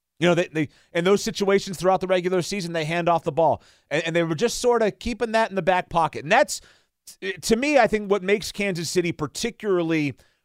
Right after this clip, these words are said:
frustrating right now, if you're a Steeler fan, is it's not just Mahomes. It's the combo of Reed and Mahomes. And he's not done, and Mahomes certainly isn't anywhere close to being done, and they're not done because of it.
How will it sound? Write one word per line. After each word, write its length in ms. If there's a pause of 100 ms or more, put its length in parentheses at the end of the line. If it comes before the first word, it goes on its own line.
frustrating 680
right 220
now, 200
if 140
you're 140
a 60
Steeler 460
fan, 560 (440)
is 500
it's 240
not 240
just 380
Mahomes. 640 (680)
It's 200
the 80
combo 500
of 180
Reed 200
and 120
Mahomes. 380
And 120
he's 260
not 260
done, 320
and 240
Mahomes 380
certainly 460
isn't 200
anywhere 320
close 420 (360)
to 120
being 280
done, 280
and 220
they're 220
not 260
done 240
because 320
of 80
it. 140